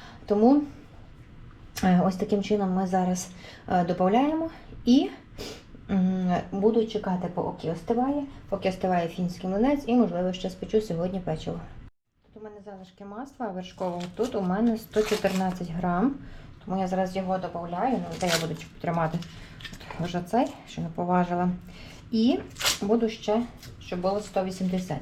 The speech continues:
Має бути сто вісімдесят для даного крему. Зараз ми кінь-кінь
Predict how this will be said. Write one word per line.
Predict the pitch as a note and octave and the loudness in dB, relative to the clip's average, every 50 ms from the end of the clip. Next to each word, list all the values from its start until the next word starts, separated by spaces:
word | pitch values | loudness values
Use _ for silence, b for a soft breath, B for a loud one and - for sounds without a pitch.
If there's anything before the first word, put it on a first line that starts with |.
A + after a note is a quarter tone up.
| - - | -6 -6
Має | F3 F3+ F3+ F3+ | -4 -2 0 0
бути | - - - F#3 | -2 -2 -4 -6
сто | F3+ - - F#3+ F3+ | -8 -6 -6 -6 -4
вісімдесят | F3 F3+ - F#3 F3+ F#3+ - - - E4 - - - B B B B B B B - - | -4 -6 -8 -8 -8 -8 -4 0 2 2 2 0 -4 B B B B B B B -18 -12
для | G3 G3+ C4+ E4+ D4+ G3 F#3 | -8 -4 -4 -4 -4 -4 -6
даного | F#3+ G3 G#3 G#3+ A3 G#3 G#3 - - | -6 -6 -6 -6 -6 -8 -8 -10 -12
крему. | - E3 E3 E3+ E3 E3 D#3+ D#3+ D#3+ E3 D#3+ - | -12 -10 -10 -10 -8 -6 -4 -4 -4 -4 -4 -2
Зараз | A3 G#3+ G#3 G3 G3 F#3+ - - | -2 0 0 -2 -4 -6 -10 -10
ми | G3 F#3+ F#3+ F#3+ F3+ - - - - - - - - - - - - - - - - - - - - - - | -10 -8 -8 -8 -10 -12 -14 -18 -20 -20 -20 -20 -20 -18 -18 -18 -18 -18 -18 -18 -20 -20 -20 -18 -18 -4 0
кінь-кінь | B3 B3+ B3+ B3+ C#4 D4 - | 2 2 2 2 0 -4 -4